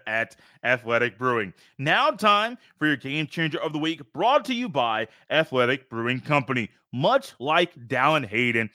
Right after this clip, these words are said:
Athletic Brewing has completely changed the non-alcoholic beer game.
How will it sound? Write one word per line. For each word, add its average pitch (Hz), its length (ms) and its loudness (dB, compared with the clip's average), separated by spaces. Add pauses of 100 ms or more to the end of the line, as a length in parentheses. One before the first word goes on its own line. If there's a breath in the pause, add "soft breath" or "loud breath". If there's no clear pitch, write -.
(180 soft breath)
Athletic 160 500 2
Brewing 147 300 0
has 143 200 2
completely 220 540 -4
changed 180 520 -2 (220 loud breath)
the 143 100 2
non-alcoholic 147 840 4
beer 117 160 0
game. 139 460 -2